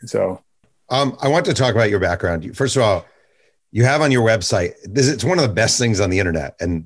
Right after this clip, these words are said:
Speaker 2: you know, there's a lot on the internet, which is just your about page, which is jason tharp dot com backslash about. Uh, you illustrate beautifully your life story, sort of in pictures and quick words.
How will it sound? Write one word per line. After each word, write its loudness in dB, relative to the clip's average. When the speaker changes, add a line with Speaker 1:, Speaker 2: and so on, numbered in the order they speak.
Speaker 2:
you -6
know, -8
there's -6
a -2
lot 0
on -4
the -2
internet, -2
which -6
is -4
just -2
your 2
about -2
page, -10
which -12
is -8
jason -4
tharp 2
dot -4
com -6
backslash -4
about. -4
Uh, -2
you 2
illustrate 0
beautifully -4
your -4
life -6
story, -4
sort -6
of -6
in -8
pictures -8
and -10
quick -10
words. -2